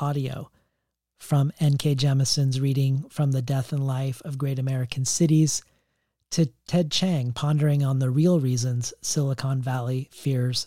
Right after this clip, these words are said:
superintelligent artificial intelligence.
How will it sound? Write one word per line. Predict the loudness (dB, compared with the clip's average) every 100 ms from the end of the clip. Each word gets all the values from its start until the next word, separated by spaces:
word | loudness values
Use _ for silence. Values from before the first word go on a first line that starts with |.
| -6
superintelligent | -2 0 0 0 0 -2 -4 -4 -6 -10 -14 _
artificial | -6 -4 -4 -4 -4 -4
intelligence. | -8 -8 -8 -8 -8 -8 -10